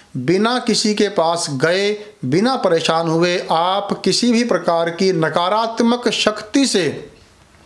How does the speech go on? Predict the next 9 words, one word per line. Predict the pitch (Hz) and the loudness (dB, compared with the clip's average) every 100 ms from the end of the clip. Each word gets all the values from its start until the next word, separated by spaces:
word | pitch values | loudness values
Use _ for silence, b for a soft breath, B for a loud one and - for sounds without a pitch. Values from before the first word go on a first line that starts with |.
| B B B B B B 143 | B B B B B B -4
बेफिक्र | 131 202 254 254 262 269 | 0 2 2 0 0 2
होकर | 202 190 196 226 | 2 0 0 0
छुटकारा | 233 180 170 190 180 226 | 0 -2 0 0 2 0
पा | 226 170 151 | 0 0 2
सकते | 151 - - | 0 0 -2
हैं। | 147 151 165 117 110 - - - - - | 0 0 0 -2 -8 -16 -20 -20 -14 -2
नंबर | 165 185 208 202 | 0 2 2 2
एक, | - 175 143 - - - _ _ _ _ _ _ _ _ B B B B B B B B - | 0 0 0 -4 -16 -20 _ _ _ _ _ _ _ _ B B B B B B B B -2
साथियों, | 185 208 240 269 277 277 | 0 0 0 2 2 0